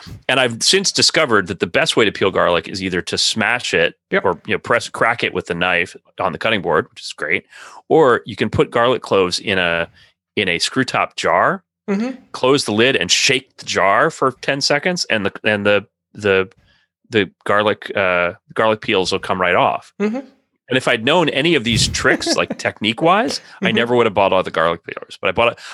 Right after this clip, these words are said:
Speaker 1: I bought enough garlic peelers that my wife made fun of me for buying too many garlic peelers.
Speaker 2: <laughs>
Speaker 1: So
Speaker 2: The fact that you bought more than one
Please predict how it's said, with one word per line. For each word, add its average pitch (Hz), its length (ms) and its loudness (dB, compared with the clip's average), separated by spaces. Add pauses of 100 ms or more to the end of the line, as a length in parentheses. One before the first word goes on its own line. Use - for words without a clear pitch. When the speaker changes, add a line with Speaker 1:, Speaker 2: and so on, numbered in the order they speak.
Speaker 1:
I 123 80 0
bought 156 200 4
enough 180 220 0
garlic 117 320 2
peelers 98 560 0
that 98 240 -2
my 95 140 -2
wife 90 280 0
made 90 220 -2
fun 80 220 -2
of 78 100 -6
me 78 140 -6
for - 140 -10
buying 78 280 -2
too - 140 -14
many - 160 -6
garlic - 320 -6
peelers. 285 340 0
Speaker 2:
<laughs> - 300 -2 (720)
Speaker 1:
So 285 240 0 (240)
Speaker 2:
The 170 80 0
fact 269 240 -4
that 311 180 0
you - 80 2
bought 170 320 2
more 170 300 4
than 180 260 2
one 147 300 -2